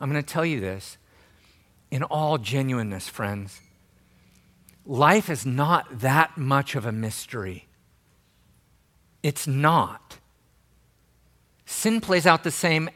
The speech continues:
every single time. I make decisions. Dave Tooker, I make a decision. That decision will determine my direction, and that direction determines my destination.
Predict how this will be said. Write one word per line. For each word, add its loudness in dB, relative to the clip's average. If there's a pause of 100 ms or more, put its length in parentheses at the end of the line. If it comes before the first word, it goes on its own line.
every 4 (160)
single -2
time. -2 (320)
I 2
make 2
decisions. 0 (800)
Dave 6
Tooker, 2 (180)
I 0
make 4
a 4
decision. 2 (220)
That 4
decision 0
will -2
determine -2
my 2
direction, 0 (560)
and -2
that 4
direction 2
determines -4
my 0
destination. -4